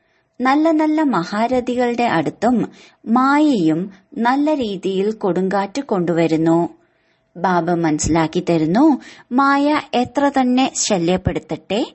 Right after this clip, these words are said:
കൊടുങ്കാറ്റ് കൊണ്ടുവരട്ടെ, നിങ്ങൾ വളരെ ശ്രദ്ധയോടെ ഇരിക്കണം. ഒരു കാര്യത്തിലും പരാജിതരാകരുത്." ഒരുപക്ഷെ മനസ്സിൽ കൊടുങ്കാറ്റ് വരും,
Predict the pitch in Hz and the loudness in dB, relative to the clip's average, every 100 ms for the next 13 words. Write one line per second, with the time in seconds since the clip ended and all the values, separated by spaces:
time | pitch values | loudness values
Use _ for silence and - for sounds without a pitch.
0 | - - _ - 262 254 247 254 240 247 | -16 -20 _ -2 2 2 2 0 0 -2
1 | 240 196 156 156 151 147 - 240 466 - | -2 -2 -2 -2 -2 -2 -4 -4 -4 -12
2 | - _ - 262 277 277 262 240 247 262 | -20 _ -4 0 2 2 2 0 2 0
3 | 285 285 - 190 175 156 226 220 220 277 | 0 -2 -2 -4 -4 -2 -2 0 -2 -4
4 | - 170 151 160 156 156 165 - _ _ | -4 -6 -4 -2 0 0 -2 -8 _ _
5 | _ _ _ - 294 311 294 185 151 180 | _ _ _ 0 2 2 0 -2 -2 -4
6 | 180 180 175 190 214 _ _ - 196 208 | -4 -2 -2 -4 -8 _ _ -4 -2 0
7 | 285 254 196 175 202 156 151 170 160 156 | 0 -2 -4 -4 -2 -2 -2 -2 -2 -2
8 | 170 170 - _ _ _ _ _ - 277 | 0 -2 -6 _ _ _ _ _ -2 0
9 | 311 302 285 - 294 262 214 214 220 233 | 0 -2 -2 -2 -2 -2 -2 -4 -4 -4
10 | 233 226 190 170 165 175 175 165 151 135 | -4 -4 -2 -2 0 -2 -2 -4 -4 0
11 | 233 220 | 0 -2